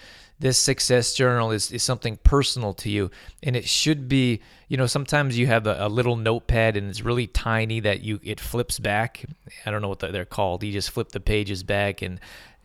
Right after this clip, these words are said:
um, I, I have one, but I don't really use it 'cause you can write, so <laughs> it's like a, a sticky note, but a flip pad. And I understand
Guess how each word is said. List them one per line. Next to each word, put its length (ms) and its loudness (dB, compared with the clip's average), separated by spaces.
um, 320 -4
I, 60 -2
I 200 -2
have 380 0
one, 380 -4
but 160 0
I 40 0
don't 160 -2
really 180 0
use 280 2
it 80 -2
'cause 200 -4
you 180 -2
can 180 -2
write, 180 0
so 300 -2
<laughs> 60 -4
it's 200 0
like 160 4
a, 100 0
a 40 -4
sticky 380 0
note, 240 2
but 240 2
a 100 2
flip 300 -4
pad. 300 4
And 80 0
I 120 6
understand 640 4